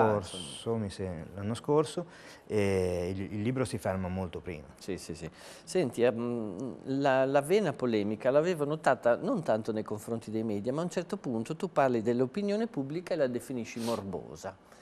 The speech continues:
Speaker 2: Quindi, è, è, è, dov'è l-, lo sbaglio tra il comunicare in maniera seria e corretta e il ricevere in maniera seria e corretta, per cui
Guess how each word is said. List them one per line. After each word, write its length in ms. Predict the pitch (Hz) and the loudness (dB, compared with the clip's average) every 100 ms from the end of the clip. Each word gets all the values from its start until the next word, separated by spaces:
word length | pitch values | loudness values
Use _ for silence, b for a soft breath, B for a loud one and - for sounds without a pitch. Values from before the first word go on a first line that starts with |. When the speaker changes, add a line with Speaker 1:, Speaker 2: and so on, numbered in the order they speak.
| B B B B - | B B B B -2
Speaker 2:
Quindi, 400 | 185 131 120 - | 0 2 0 0
è, 40 | |
è, 680 | 147 143 - 123 120 117 127 | 4 4 2 0 -2 -2 -4
è, 60 | |
dov'è 580 | 131 156 214 147 104 113 - | -6 2 4 6 4 -2 -12
l-, 280 | - 65 117 104 - | -14 -8 -6 -6 0
lo 180 | 123 | 2
sbaglio 680 | 123 110 127 123 120 113 110 | 2 2 4 8 8 6 2
tra 200 | 110 120 | 2 2
il 140 | 117 110 | 2 0
comunicare 680 | 117 120 117 117 120 113 | -2 -2 -2 4 4 4
in 80 | 113 | 2
maniera 420 | 110 113 113 107 | -2 -2 0 0
seria 360 | 107 120 117 110 | 0 2 2 0
e 40 | |
corretta 520 | - 107 117 117 110 | -2 -2 0 0 2
e 60 | 107 | 2
il 60 | 104 | 2
ricevere 600 | 110 101 113 95 98 98 | -2 -4 -2 0 0 -2
in 80 | 98 | -2
maniera 400 | 98 101 101 95 | -4 -4 -4 -4
seria 320 | - 101 98 | -2 -2 -2
e 40 | |
corretta, 380 | 98 98 95 95 | -4 -4 -4 -4
per 200 | 101 110 | -4 -6
cui 420 | - 135 127 113 | -2 0 0 -2